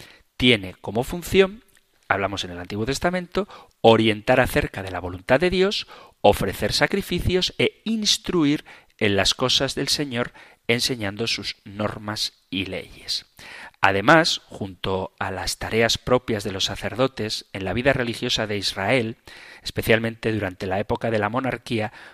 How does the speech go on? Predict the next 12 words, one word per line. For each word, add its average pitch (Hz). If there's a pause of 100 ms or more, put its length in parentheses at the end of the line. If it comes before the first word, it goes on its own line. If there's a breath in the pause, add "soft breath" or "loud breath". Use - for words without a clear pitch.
van 170
cobrando 147
cada 107
vez 127
más 127
importancia 120 (680 loud breath)
los 123 (340)
profetas. - (120)
Desde 107
su -
propio 127 (100)
ámbito, 156